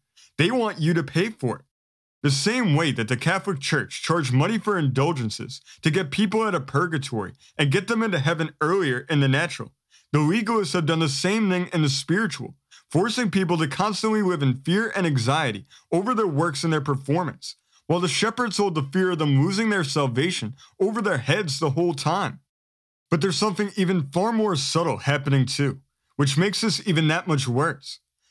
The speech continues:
The concordance says for the word for burden in verse forty-six in the Greek that it means a burden which must be carried by the individual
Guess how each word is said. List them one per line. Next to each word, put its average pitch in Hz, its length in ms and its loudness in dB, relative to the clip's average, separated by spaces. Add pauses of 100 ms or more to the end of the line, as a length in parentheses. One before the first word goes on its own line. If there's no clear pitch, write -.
The 160 100 2
concordance 175 580 0
says 147 240 2
for 151 120 -2
the 147 60 2
word 160 340 0
for 151 100 0
burden 127 600 -2
in 139 140 4
verse 156 260 2
forty-six 165 720 0
in 147 100 2
the 127 60 2
Greek 135 420 -2 (300)
that 151 120 2
it 175 60 2
means 175 340 2 (100)
a 175 60 -2
burden 165 480 0
which 143 200 0
must 175 260 0
be 185 120 0
carried 143 480 0
by 135 120 0
the 143 180 0
individual 147 640 0